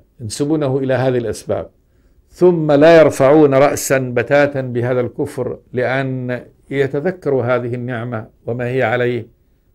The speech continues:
وكيف لو فقدوها، وكيف لا يتذكرون أن آلهتهم التي يعبدونها ويشكرونها من دون الله تبارك وتعالى لا تملك شيئا من ذلك،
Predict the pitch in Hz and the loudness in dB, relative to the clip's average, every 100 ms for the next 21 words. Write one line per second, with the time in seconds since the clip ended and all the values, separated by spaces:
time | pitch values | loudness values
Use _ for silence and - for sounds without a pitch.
0 | - 139 208 190 147 131 139 135 127 127 | -16 0 0 2 0 0 -2 -4 -2 0
1 | 117 117 120 _ 113 - 180 175 143 131 | -2 -6 -8 _ -14 0 0 2 0 2
2 | 123 - - 131 123 _ _ _ _ _ | 0 -2 -12 -20 -20 _ _ _ _ _
3 | _ _ _ _ _ _ - _ _ _ | _ _ _ _ _ _ -20 _ _ _
4 | 160 185 202 196 175 175 - 180 175 170 | 2 6 6 6 2 2 2 4 4 0
5 | 170 165 165 170 151 156 156 156 156 151 | -4 0 2 4 2 0 -2 0 0 0
6 | 151 131 143 175 190 147 139 147 139 - | 2 0 2 6 6 4 0 0 0 2
7 | 190 170 156 156 147 165 151 151 143 143 | 4 4 0 -2 -2 -2 2 2 2 -2
8 | 147 139 139 135 143 165 190 180 147 139 | -4 -2 -4 -4 -4 -2 -2 -2 -4 -6
9 | 123 131 120 113 95 95 92 | -8 -10 -10 -12 -14 -16 -20